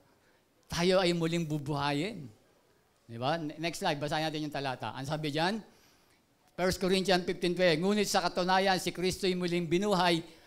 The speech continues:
at ito'y katibayan ng muling ang bubuhayin ng mga patay." Amen. Kahit tayo'y mamatay, di ba? Nakita nyo, God is in control. Kahit tayo mamatay, bubuhayin tayo muli.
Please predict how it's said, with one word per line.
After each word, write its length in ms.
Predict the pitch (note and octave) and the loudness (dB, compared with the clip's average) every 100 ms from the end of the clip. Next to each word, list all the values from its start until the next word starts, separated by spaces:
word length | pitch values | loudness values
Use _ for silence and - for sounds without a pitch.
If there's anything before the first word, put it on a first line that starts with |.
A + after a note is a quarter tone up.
| - | -12
at 240 | - F#3 - | -4 -4 -2
ito'y 400 | G3 C#4 C#4+ C#4+ | -4 0 0 0
katibayan 800 | A#3 A3 E3+ F#3+ A3 A#3+ A3+ G3 | -4 -4 2 8 8 8 6 4
ng 160 | G3+ | -2
muling 400 | G3 G3 G3+ G3 | 0 0 0 0
ang 80 | F#3 | -2
bubuhayin 640 | F3+ D#3+ D#3+ D3+ D#3+ D#3+ | -4 -4 -4 -2 -2 -4
ng 140 | D#3 D3 | -6 -6
mga 160 | C#3+ C#3 | -6 -8
patay." 320 | B2+ C#3+ D3 - _ _ _ _ _ _ - | -10 -12 -16 -18 _ _ _ _ _ _ -14
Amen. 320 | A#2+ A#2+ C3 - | -12 -10 -10 -6
Kahit 320 | D3+ F3 F#3 | -2 -2 0
tayo'y 240 | F#3 F#3 | 2 4
mamatay, 400 | F3+ F#3 F#3 E3+ | 2 0 0 0
di 80 | D#3+ | 0
ba? 80 | F#3+ | 0
Nakita 320 | G3 F#3 G3 | 0 0 -2
nyo, 160 | G#3 G3 - - - B2+ | 0 0 -2 -16 -14 -2
God 320 | F3+ A3 A#3+ | 2 2 -2
is 240 | A3+ - | -10 -6
in 160 | G3 G3 | -6 -6
control. 560 | - F3 E3 - F3 D3 - - - | -4 -6 -6 -4 -4 -4 -8 -20 -6
Kahit 240 | F3 A3 | 0 0
tayo 240 | G#3+ G#3+ G#3 | 4 4 2
mamatay, 480 | G#3 G3 G3 F#3 | 0 -2 -2 -2
bubuhayin 560 | E3 E3 F3 F3 F3+ F3 F3 | -2 -4 -2 -2 -2 -4 -4
tayo 240 | D#3+ D#3+ | -4 -4
muli. 400 | C#3+ C3+ D#3 - | -6 -6 -8 -12